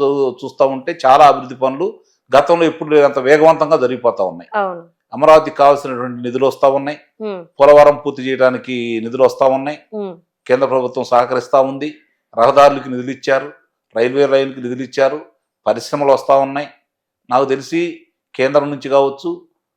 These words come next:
Speaker 1: పరిశ్రమల నుంచి కావచ్చు, రమారమి నాలుగు లక్షల కోట్ల రూపాయలు ఆరు నెలల రావడం, రావటం అనేది సామాన్యమైన విషయం అయితే కాదు.
Speaker 2: అవును.
Speaker 1: కాబట్టి అభివృద్ధి పరంగా మీరు ముందుకెళ్తా ఉన్నారు.
Speaker 2: హ్మ్.
Speaker 1: అదే సమయంలో ఇలాంటి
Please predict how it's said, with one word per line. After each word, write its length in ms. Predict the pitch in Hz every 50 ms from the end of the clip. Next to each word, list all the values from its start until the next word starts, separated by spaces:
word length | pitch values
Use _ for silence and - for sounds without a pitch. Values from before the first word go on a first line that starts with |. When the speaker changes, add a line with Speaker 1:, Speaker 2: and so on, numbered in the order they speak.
| _ _ _ _ _ _ - -
Speaker 1:
పరిశ్రమల 360 | 127 117 - 147 143 139 139 139
నుంచి 140 | 131 135 127 135
కావచ్చు, 240 | 127 135 131 - 185 165 135
రమారమి 400 | 123 127 139 135 139 135 147 160 143
నాలుగు 220 | 127 127 127 127 123
లక్షల 180 | 120 - - 117 -
కోట్ల 200 | 139 139 139 143 139
రూపాయలు 300 | 139 - 147 151 160 170 143
ఆరు 120 | 127 131 123 127
నెలల 220 | 127 127 139 147 139 135 139
రావడం, 320 | 131 131 131 135 131 127 123
రావటం 280 | 123 127 131 131 - 135 135
అనేది 240 | 135 139 143 170 202 202 - _ _ _ _ _ _ _ -
సామాన్యమైన 500 | - 147 156 160 165 160 160 151 147 139 135 127
విషయం 180 | - - 135 127
అయితే 120 | 127 - 147 - 110
కాదు. 180 | 107 95 - - _ - 208 202
Speaker 2:
అవును. 200 | 190 180 165 165 170 _ _ _ _ _ _ _ _ _ _ _ _ _ _ _ _ _ -
Speaker 1:
కాబట్టి 460 | 131 156 170 175 175 165 - - 214 220 220 208 139 127
అభివృద్ధి 280 | 135 156 170 170 196 - 185
పరంగా 240 | 175 175 180 202 220 196
మీరు 120 | 196 170 156
ముందుకెళ్తా 380 | 160 170 175 - 165 160 - 160 147 123
ఉన్నారు. 240 | 104 90 82 - - _ _ _ - 220
Speaker 2:
హ్మ్. 180 | 220 202 185 165 165 _ _ _ _ _ _ _ _ _ _ _ _ _ _ - - 143
Speaker 1:
అదే 140 | 156 202 208 202 -
సమయంలో 480 | 190 180 180 175 165 165 165 165 196 226 247 - - _ _ _ _ _ _ _ _ - 151
ఇలాంటి 300 | 160 190 185 175 170 175